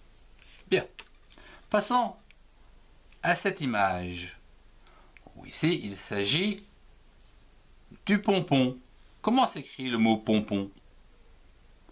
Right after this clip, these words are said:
Il s'écrit comme cela. P O M, pont, P O N, pont. Attention, ici, ça se prononce pompon.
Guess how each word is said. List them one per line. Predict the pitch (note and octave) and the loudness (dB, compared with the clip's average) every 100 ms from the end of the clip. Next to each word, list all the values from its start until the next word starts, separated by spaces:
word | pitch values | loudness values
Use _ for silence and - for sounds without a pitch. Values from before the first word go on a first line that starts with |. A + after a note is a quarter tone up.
| - - - - - - - - | -20 -20 -20 -20 -20 -20 -20 -18
Il | - | -16
s'écrit | - - C3+ C#3+ - - - | -16 -8 -6 -6 -8 -20 -4
comme | D#3+ D#3+ | -2 -2
cela. | - B2+ A2+ - - - - - - - | -2 2 2 0 -14 -20 -20 -20 -20 -6
P | - G3 - | 0 2 0
O | C#3 - | -8 -8
M, | A2+ G#2 F#2 - | -6 -6 -8 -2
pont, | D#3 F#3+ G#3+ _ _ _ - | 0 0 -2 _ _ _ 0
P | G3 D3+ | 0 4
O | B2 - | 2 2
N, | A#2+ C#3 C#3+ - - - | 0 0 -6 -10 -10 0
pont. | D#3+ - - _ | 0 -2 -12 _
Attention, | - - G#2+ F#3 G#3 - | -20 -14 -4 0 0 -2
ici, | D3+ - C#3+ F3+ - - - - - - | -14 -8 -6 -6 -10 -20 -20 -20 -20 -20
ça | - G#2+ | -8 -6
se | - | -4
prononce | G2+ - G2+ C#3+ E3+ - - _ _ | -6 -2 0 0 -2 -8 -18 _ _
pompon. | - A#3 A#3 B3+ D#3+ | 0 2 4 4 2